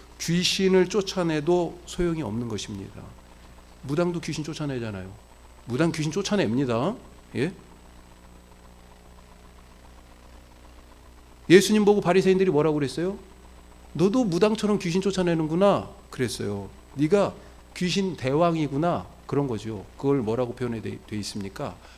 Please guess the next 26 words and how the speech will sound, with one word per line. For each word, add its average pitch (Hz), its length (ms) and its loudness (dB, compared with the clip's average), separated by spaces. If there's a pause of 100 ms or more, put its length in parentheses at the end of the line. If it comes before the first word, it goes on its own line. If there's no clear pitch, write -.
(120)
바알세불, 113 1000 -4
이렇게 110 220 -8
돼 95 100 -6
있죠. 85 240 -14 (1080)
네가 170 260 2
귀신의 214 420 0
왕이니까, 139 1200 2
짠챙이 196 440 0
귀신들, 151 560 -2
저 160 100 -6
쫄병 220 400 0
귀신들이 160 560 0 (400)
왕이 151 680 0
얘기하니까, 120 520 -4
"야, 117 80 -2
너 120 160 -2
나가." 117 500 0
하니까 156 300 -4
지금 147 240 -4
나갔다라고 170 800 2
바리새인들이 160 500 0
와가지고 123 440 0
막 - 260 -2
따지잖아요. 117 500 -6 (1700)
그건 160 220 -2
뭐예요? 92 320 -8